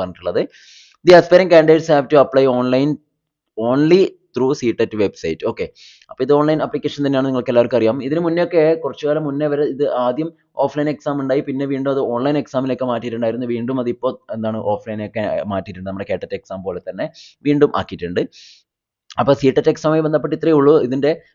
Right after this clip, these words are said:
വെബ്സൈറ്റ്, ഏഹ്, നമ്മുടെ ഈ ഒരു വെബ്സൈറ്റിൽ ഇതിൻ്റെ നോട്ടിഫിക്കേഷൻ അല്ലെങ്കിൽ ഒരു പ്രോസ്പെക്ടസ് വരാറുണ്ട്, അത് വരുന്നതേ ഉള്ളൂ. ഈ നിലവിൽ പബ്ലിഷ് ചെയ്തിട്ടില്ല, വൈകാതെ തന്നെ അത് വരും. അപ്പോൾ അതിലാണ് ഇതിൻ്റെ ഡീറ്റെയിൽ ആയിട്ടുള്ള കാര്യങ്ങളൊക്കെ ഉണ്ടാവാറുള്ളത്. എന്നിരുന്നാലും നമ്മുടെ സി ടെറ്റ് എക്സാം എന്ന് പറഞ്ഞാൽ അതിൻ്റെ മറ്റുള്ള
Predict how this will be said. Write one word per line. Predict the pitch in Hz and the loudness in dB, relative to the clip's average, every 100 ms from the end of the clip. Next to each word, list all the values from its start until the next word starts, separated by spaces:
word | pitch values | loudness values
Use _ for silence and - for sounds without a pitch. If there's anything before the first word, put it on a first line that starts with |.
| - 135 | 0 2
വെബ്സൈറ്റ്, | 139 - 170 185 143 | 4 2 0 2 4
ഏഹ്, | 135 135 | 6 4
നമ്മുടെ | 139 156 | 2 4
ഈ | 160 | 4
ഒരു | 170 156 | 6 4
വെബ്സൈറ്റിൽ | 131 160 156 147 | 4 2 0 0
ഇതിൻ്റെ | 143 147 156 135 | 0 0 0 0
നോട്ടിഫിക്കേഷൻ | 131 135 160 180 180 170 107 104 | -4 -2 0 4 4 2 -2 -8
അല്ലെങ്കിൽ | 120 127 135 | -6 -6 -4
ഒരു | 147 - | -4 -2
പ്രോസ്പെക്ടസ് | 123 - 151 156 165 170 | -4 0 0 0 -2 0
വരാറുണ്ട്, | 135 127 117 120 117 | 4 4 4 -2 0
അത് | 135 143 | 0 0
വരുന്നതേ | 123 135 139 127 | 0 0 2 2
ഉള്ളൂ. | 92 90 101 104 | 0 -4 -4 -4
ഈ | 101 92 113 | -8 -8 -6
നിലവിൽ | 107 120 127 | -2 -2 -2
പബ്ലിഷ് | 127 123 131 | -6 -6 -6
ചെയ്തിട്ടില്ല, | 123 120 113 131 170 - _ - | -6 -6 -4 -4 -4 -16 _ 2
വൈകാതെ | 156 156 143 | 6 6 6
തന്നെ | 139 135 | 2 2
അത് | 110 | 2
വരും. | 92 - - _ | 0 -4 -16 _
അപ്പോൾ | - 131 | 2 4
അതിലാണ് | 139 151 156 | 6 4 4
ഇതിൻ്റെ | 147 147 | -2 -4
ഡീറ്റെയിൽ | 131 135 | -4 -2
ആയിട്ടുള്ള | 135 135 131 | -2 -2 -2
കാര്യങ്ങളൊക്കെ | 120 120 117 120 110 | -2 -2 -8 -8 -2
ഉണ്ടാവാറുള്ളത്. | 107 110 101 95 113 - _ - 113 | 0 0 -4 -8 -10 -16 _ -6 -2
എന്നിരുന്നാലും | 143 165 151 120 120 135 | 0 0 2 2 0 -4
നമ്മുടെ | 113 127 | -6 -8
സി | 113 101 | -10 -10
ടെറ്റ് | 117 123 | -8 -8
എക്സാം | - 127 135 | -6 -6 -4
എന്ന് | 127 | -2
പറഞ്ഞാൽ | 110 107 98 110 | -4 -4 -4 -4
അതിൻ്റെ | 104 117 104 | -4 -6 -6
മറ്റുള്ള | - 147 | -4 -2